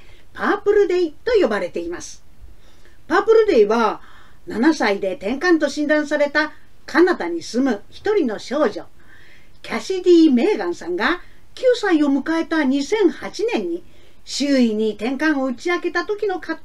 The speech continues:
藤がきっかけで生まれました。転換によって差別や孤独を感じている人たちに、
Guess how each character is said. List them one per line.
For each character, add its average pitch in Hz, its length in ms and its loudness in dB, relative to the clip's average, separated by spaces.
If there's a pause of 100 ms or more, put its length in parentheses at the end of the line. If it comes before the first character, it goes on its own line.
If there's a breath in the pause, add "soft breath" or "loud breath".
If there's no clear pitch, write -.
藤 381 140 -6
が 370 140 -8
き - 160 -18
っ - 20 -18
か 370 140 -8
け 370 120 -6
で 415 80 0 (300 soft breath)
生 202 80 -6
ま 226 120 2
れ 196 100 -6
ま 165 120 -6
し - 100 -14
た。 196 120 -12 (840 soft breath)
転 220 160 2
換 226 180 2
に 214 100 2
よ 214 80 0
っ 208 40 -8
て 220 260 0
差 233 120 -8
別 240 260 0
や 233 120 0
孤 233 180 -6
独 285 320 0
を 277 60 -2
感 311 180 0
じ 330 140 -4
て 370 120 -4
い 359 40 -4
る 359 120 0
人 453 200 -6
た 440 120 -6
ち - 120 -4
に、 330 240 6